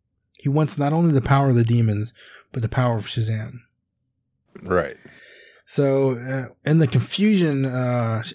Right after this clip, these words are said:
Speaker 1: he just says, "Shazam," and turns back into the kid and then kinda, like, blends in with the crowd. Well, Doctor Savannah is off-, obviously pretty fucking intelligent 'cause he's looking at, like, a televised, uh, interview with Shazam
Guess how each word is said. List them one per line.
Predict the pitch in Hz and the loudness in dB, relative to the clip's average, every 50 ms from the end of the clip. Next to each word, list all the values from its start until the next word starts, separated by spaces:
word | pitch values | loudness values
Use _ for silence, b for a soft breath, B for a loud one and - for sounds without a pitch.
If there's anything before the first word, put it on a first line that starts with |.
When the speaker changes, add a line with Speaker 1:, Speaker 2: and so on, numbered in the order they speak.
| - - | -16 -14
Speaker 1:
he | - - 143 156 151 147 139 127 120 117 110 | -8 -6 -4 -4 -2 -2 -2 -2 -4 -4 -4
just | 117 117 - - | -4 -4 -2 -2
says, | 123 117 | -2 0
"Shazam," | - - 117 104 120 156 165 120 104 | 0 0 0 2 2 2 2 2 0
and | 104 113 | -2 -2
turns | - 135 127 | 0 0 2
back | 113 123 123 117 - | 4 2 2 2 2
into | 117 110 107 | 0 -2 -2
the | 107 | -4
kid | - - 180 180 160 | 0 2 2 4 4
and | 143 127 | 4 2
then | 123 117 | 2 2
kinda, | 113 - 123 117 113 113 | 2 0 0 0 0 0
like, | 110 113 110 113 120 | -2 -2 -2 0 2
blends | 120 123 123 120 113 107 | 4 4 6 4 4 2
in | 117 110 | 2 0
with | 113 101 - | 0 -2 -4
the | |
crowd. | - - - 135 127 110 107 - _ _ _ _ _ _ _ _ _ _ _ _ _ _ _ _ - _ _ _ _ _ _ _ _ _ _ _ - - | -8 -6 -4 -2 -2 -2 -4 -8 _ _ _ _ _ _ _ _ _ _ _ _ _ _ _ _ -20 _ _ _ _ _ _ _ _ _ _ _ -8 -4
Well, | 139 135 139 139 139 139 | -2 0 0 0 -2 -2
Doctor | 135 139 143 143 - - 160 135 | -2 -2 -4 -2 -2 -2 -2 -2
Savannah | - - 131 117 135 165 190 175 139 123 | 0 0 0 2 2 2 2 2 2 2
is | 120 117 113 | 2 4 4
off-, | 127 143 151 151 139 - - - - - - - | 4 4 4 2 0 -4 -12 -18 -20 -16 -10 -6
obviously | 139 156 170 165 165 156 - - 147 123 | -4 -2 2 2 2 2 2 2 0 0
pretty | 113 - - - 170 165 151 | 0 -2 0 0 2 2 2
fucking | - - 147 131 - 131 | 2 2 0 0 0 0
intelligent | 123 113 143 143 131 117 120 113 | 0 0 2 2 2 2 0 0
'cause | 113 110 | 0 0
he's | 127 160 165 160 | 2 2 2 4
looking | 160 175 165 - 160 156 | 4 4 4 4 2 2
at, | 151 139 131 120 - 135 | 4 2 2 0 0 0
like, | 139 123 113 | -2 0 0
a | 113 | 0
televised, | - - 147 143 143 135 127 131 127 127 131 127 127 120 113 110 - - - - | 2 2 4 4 4 4 4 4 4 4 4 4 4 4 2 0 -2 -4 -6 -6
uh, | - 131 120 117 117 123 | -6 -4 -2 -2 -2 0
interview | 131 123 117 135 131 135 135 139 147 147 147 | 0 0 0 2 2 2 2 2 2 2 0
with | 139 131 131 120 | -2 -2 -2 -2
Shazam | - - 139 127 127 131 135 147 156 165 170 | -2 -2 -4 -2 0 0 0 0 0 -2 -4